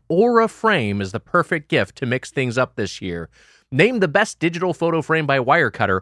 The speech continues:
Aura frames are guaranteed to bring joy to moms of all ages.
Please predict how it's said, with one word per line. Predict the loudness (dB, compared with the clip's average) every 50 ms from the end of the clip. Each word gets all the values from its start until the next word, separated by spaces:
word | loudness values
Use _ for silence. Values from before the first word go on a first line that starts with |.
| -4 _ _
Aura | 0 2 4 4 2
frames | 2 0 -2 -2 -2 -2 -2
are | -4
guaranteed | -4 -2 -2 0 0 -2 -2 -4 -6 -6
to | -4
bring | -4 -4 -4 -2
joy | -2 -2 0 0 0
to | 0 0
moms | 0 0 0 2 0 0 -4 -8 -12 -8 -8
of | -4 -2
all | 0 2 2 2 0
ages. | -2 -4 -6 -8 -8 -8 -10 -12 -16 -20